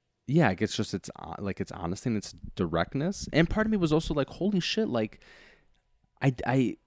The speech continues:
I was, like, sh-, shocked at how directly open this film was about, like, this guy being like, "Yep, haven't fucked, really wanna fuck,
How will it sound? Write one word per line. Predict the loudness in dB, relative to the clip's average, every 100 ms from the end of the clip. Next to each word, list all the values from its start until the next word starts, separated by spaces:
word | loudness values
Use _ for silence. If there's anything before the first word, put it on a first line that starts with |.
| _ _ _ _ _ 0
I | 4
was, | 6 4
like, | 2
sh-, | 0 -4
shocked | 0 4 4 4
at | -2
how | 0 2 4 4 2 0 -4 _ _ _ _ _ -14 -2
directly | -2 2 2 2 0 0
open | 0 0
this | -2 -4
film | -2 0 0
was | -2 -2
about, | -2 -2
like, | -2 -4
this | -4 -2
guy | 0 0
being | 2 -2
like, | -2 -6 -12 -20 -20 -20 _
"Yep, | 0 2 4
haven't | 4 2 2
fucked, | 4 4 2 -8 -2
really | 2 6
wanna | 6 4
fuck, | 4 6 6 4